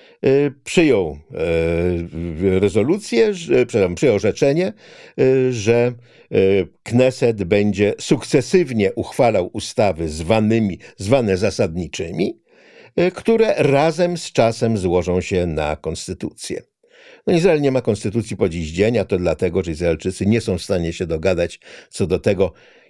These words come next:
jak powinna ta konstytucja brzmieć, i to w kwestiach zupełnie fundamentalnych. No, świeccy nie dopuszczają pomysłu, że zamiast konstytucji miałoby być prawo religijne.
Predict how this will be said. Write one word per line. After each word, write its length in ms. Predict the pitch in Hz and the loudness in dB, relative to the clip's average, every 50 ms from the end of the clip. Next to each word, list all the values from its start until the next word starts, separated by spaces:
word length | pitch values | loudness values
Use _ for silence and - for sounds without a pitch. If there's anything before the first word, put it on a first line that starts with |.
| - | -2
jak 220 | - 107 113 - - | 0 0 0 2 2
powinna 460 | - 127 107 110 117 117 110 107 95 | 0 2 2 4 4 4 2 2 0
ta 100 | - 101 | -2 -4
konstytucja 680 | - - 95 - - 104 92 101 98 92 - 101 90 | -2 -2 -4 -4 -4 -4 -2 -2 -2 0 0 0 0
brzmieć, 560 | 76 73 85 95 95 104 95 82 78 - - | 0 -2 -4 0 2 2 2 0 -2 -6 -10
i 60 | 90 82 | -12 -10
to 120 | - 78 | -10 -10
w 60 | - | -10
kwestiach 320 | - - 98 90 - 90 78 | -8 -6 -4 -4 -4 -4 -6
zupełnie 380 | - 101 - 92 90 87 78 | -6 -6 -4 -2 -2 -2 -2
fundamentalnych. 880 | - 95 90 85 87 82 87 85 82 120 107 98 95 87 80 76 - - | -2 -2 -2 -2 -2 -2 -2 -2 0 0 0 0 -2 -4 -6 -8 -10 -12
No, 100 | 71 78 87 92 - _ _ - - - _ - | -12 -12 -12 -12 -14 _ _ -20 -20 -20 _ -12
świeccy 840 | - - - 107 92 85 - - - - 92 85 85 85 85 80 - _ _ - - _ - | -10 -4 0 0 0 0 -2 -6 -8 -4 -2 -2 -2 -2 -4 -6 -8 _ _ -20 -18 _ -2
nie 200 | 85 98 104 101 | 0 0 2 2
dopuszczają 680 | 95 101 - - 92 - - - 110 101 92 90 85 | 0 -2 -2 -4 -8 -6 -2 0 0 0 0 -2 -2
pomysłu, 540 | - 98 85 87 92 87 - - 87 85 82 | -4 -4 -2 -2 -2 -4 -4 -6 -6 -6 -6
że 380 | 76 71 82 80 80 82 80 78 _ _ _ - - - | -4 -4 -2 -2 0 -2 -2 -6 _ _ _ -20 -20 -12
zamiast 360 | - - 101 90 87 87 - - | -6 -2 -2 0 0 -2 -2 -2
konstytucji 720 | - 95 87 - - 107 - - 101 90 - - 95 87 | -4 -4 -4 -4 -6 -6 -4 -4 -4 -4 -4 -4 -2 0
miałoby 380 | 82 82 78 80 78 78 80 | 0 0 0 0 -2 -4 -6
być 180 | 76 78 - - | -8 -8 -8 -4
prawo 280 | - 92 85 76 78 | -2 -2 0 0 -2
religijne. 800 | 80 78 76 80 80 78 73 80 82 76 73 76 80 92 113 139 | -4 -4 -4 -6 -8 -8 -6 -6 -6 -6 -6 -4 -2 -2 -2 -2